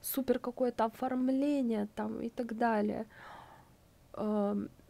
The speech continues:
или, либо делают, знаете как, нарезками. То есть не полное прохождение, а просто какие-то смешные нарезки или части ка-, ка-, какие-то, вот. Я тоже так не хочу.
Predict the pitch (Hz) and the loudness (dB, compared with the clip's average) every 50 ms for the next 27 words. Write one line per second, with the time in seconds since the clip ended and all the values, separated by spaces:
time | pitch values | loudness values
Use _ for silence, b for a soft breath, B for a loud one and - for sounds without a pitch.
0 | - - - 269 294 294 - - 233 233 285 311 277 285 269 247 233 240 247 247 | 0 2 4 6 6 4 4 4 4 4 6 6 8 8 6 6 4 0 -2 0
1 | 285 285 277 269 254 233 226 247 269 294 302 285 285 247 233 - 233 226 214 214 | 0 2 2 2 2 0 0 0 2 2 2 2 0 -2 -4 -2 -2 -4 -2 0
2 | - 226 247 269 285 269 262 - - - 226 214 196 190 208 - - - 233 233 | 0 2 4 4 4 4 4 2 0 -2 -2 -2 -2 -4 -4 -6 -4 -2 0 0
3 | 233 233 233 - - - - - 233 233 247 - - 349 415 381 294 262 - - | 2 0 0 -2 -4 -8 -4 -2 0 0 0 2 2 4 4 4 2 0 -2 -4
4 | 226 220 - - 220 208 208 233 233 220 214 214 - 220 - - 311 302 - - | -8 -6 -6 -4 -4 -2 2 2 2 2 0 -2 -4 -4 -2 -2 -2 -2 -4 -6
5 | - - 214 220 - 269 240 - 247 240 - - 226 - - - 254 254 233 214 | -6 -6 -4 -2 -2 -2 -2 -2 -4 -4 -4 -4 -6 -6 -4 -4 -2 0 0 0
6 | 214 220 277 339 392 - - - - 226 214 220 - - - 262 262 254 220 214 | 0 0 0 0 -2 -4 -6 -8 -6 -4 -2 -2 -4 -4 -2 -2 -2 -2 -2 -4
7 | - - - - 233 226 226 - - - 214 - 190 - - - - - - - | -8 -12 -6 -2 0 0 0 -2 -4 -8 -8 -6 -8 -10 -10 -14 -20 -16 -12 -12
8 | 220 - - - 208 208 - - 214 196 196 - 185 180 208 - 214 - - - | -12 -10 -6 -6 -6 -6 -4 -4 -4 -4 -4 -4 -6 -8 -6 -6 -6 -6 -6 -8
9 | - B B B B B B B B B B B B - - - - 233 262 262 | -14 B B B B B B B B B B B B -20 -20 -6 0 2 4 6
10 | - 359 320 311 269 - 233 - 226 220 208 - - 208 208 - - - 233 220 | 8 6 6 6 2 0 -2 0 0 -2 0 -2 -4 -6 -6 -8 -10 -10 -8 -8
11 | - - | -8 -10